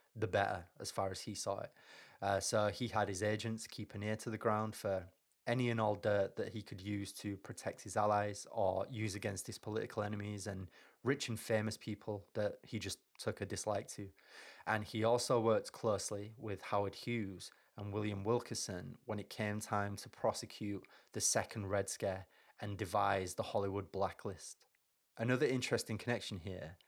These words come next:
is Senator Joe McCarthy, who we all remember was the alcoholic red-baiter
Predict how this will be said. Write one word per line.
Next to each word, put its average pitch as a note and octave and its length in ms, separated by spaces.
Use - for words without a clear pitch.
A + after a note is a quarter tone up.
is G#2 120
Senator G2 460
Joe G2+ 200
McCarthy, F#2+ 680
who G2+ 280
we G#2 100
all G2 120
remember G2 640
was G2+ 280
the G#2+ 180
alcoholic A2+ 640
red-baiter F#2+ 600